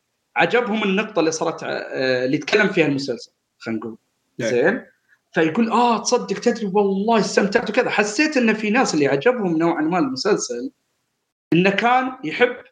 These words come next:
Speaker 1: النوع ال-، آه، الفكرة اللي كانوا قاعد يقدمها.
Speaker 2: مم.
Speaker 1: ف-،
Speaker 2: مثلي.
Speaker 1: يمكن عشان
Speaker 2: نفس اللي
Speaker 1: كذا،
Speaker 2: صار لي.
Speaker 1: إي، بالضبط، إي. فيعني أنا مثلًا شخصيًا،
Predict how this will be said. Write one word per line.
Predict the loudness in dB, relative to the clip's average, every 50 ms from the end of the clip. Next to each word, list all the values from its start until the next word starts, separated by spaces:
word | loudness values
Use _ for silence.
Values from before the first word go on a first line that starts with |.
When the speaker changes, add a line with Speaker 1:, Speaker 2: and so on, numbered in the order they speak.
| _ -10 -8
Speaker 1:
النوع | -4 0 0 2 2 2 2 2
ال-، | 0 0 0 -2 -4 -4 -4
آه، | -6 -6 -6 -8 -8 -10 -10 -10 -8 -4 0 0
الفكرة | 0 0 0 -2 0 0 2 2
اللي | 0 2 2
كانوا | 0 0 0
قاعد | 0 0 0
يقدمها. | 0 0 -2 -4 -4 -4 -6 -6 -8 _ _ _ _ _ _ _ _
Speaker 2:
مم. | -12 -10 -10 -10 -12 _ _ _ _ _ _ -2
Speaker 1:
ف-، | 0 2 2 4 2
Speaker 2:
مثلي. | 2 0 0 -2 0 0
Speaker 1:
يمكن | 0 0 0 0 2
عشان | 2 0 2 2 0
Speaker 2:
نفس | 2 2
اللي | 2 2
Speaker 1:
كذا، | 2 2
Speaker 2:
صار | 2 0 0 0 0
لي. | 0
Speaker 1:
إي، | 2 2 0 -2 -2 -6 -16 _ _ _ _ -20 -18 _ -2
بالضبط، | -2 0 2 2 0 2 2
إي. | 2 0 0 0
فيعني | 0 0 2 2 2 0 -2 -2 0 2 2 2
أنا | 2 0 -2
مثلًا | 0 0 -2 -2
شخصيًا، | -2 -4 -4 -4 -2 -2 -2 -2 0 -2 -2 -2 -4 -6